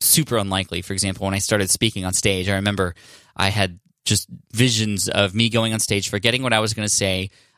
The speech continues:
um, crying, people throwing tomatoes at me. I don't know where these tomatoes came from. They just had them. And then I'd slip and fall on the juices of the tomatoes, and I'd break my nose. And then, like, later on, I'd end up naked in a ditch somewhere. Like, that's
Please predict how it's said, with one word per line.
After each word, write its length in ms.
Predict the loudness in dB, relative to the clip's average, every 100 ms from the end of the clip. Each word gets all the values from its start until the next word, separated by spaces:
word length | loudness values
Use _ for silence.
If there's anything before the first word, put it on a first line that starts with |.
| -4
um, 220 | -4 -4
crying, 720 | -4 2 2 2 0 -4 -4
people 240 | -4 -2
throwing 220 | -2 -2 0
tomatoes 440 | 2 2 2 2
at 160 | 0 2
me. 140 | 0
I 20 |
don't 120 | 0
know 80 | 0
where 120 | -2
these 160 | -2 -4
tomatoes 340 | -4 -2 -2
came 180 | -2 -4
from. 280 | -2 -2 -2
They 140 | -4
just 160 | -4 -2
had 240 | 0 0
them. 260 | -2 -4 -6 -12 _ -4
And 120 | 2
then 60 |
I'd 180 | 2 2
slip 260 | 2 0 0
and 100 | -2
fall 300 | 2 4 4
on 80 | 0
the 80 |
juices 400 | -4 -2 0 0
of 100 | -2
the 80 | -2
tomatoes, 500 | -2 0 2 2 0
and 100 | -2
I'd 140 | -4 0
break 200 | -2 0
my 120 | -2
nose. 420 | 0 2 0 -2
And 80 | -4
then, 220 | -4 -4
like, 260 | -6 -8 _ -10
later 640 | -8 -6 -4 0 2 2
on, 120 | 0
I'd 180 | -2 -6 -8
end 180 | -2 0
up 100 | 0
naked 280 | -2 -2 -4
in 120 | -6
a 60 | -4
ditch 220 | -4 -4
somewhere. 280 | -6 -6 -4
Like, 220 | -4 2
that's 400 | 2 2 -2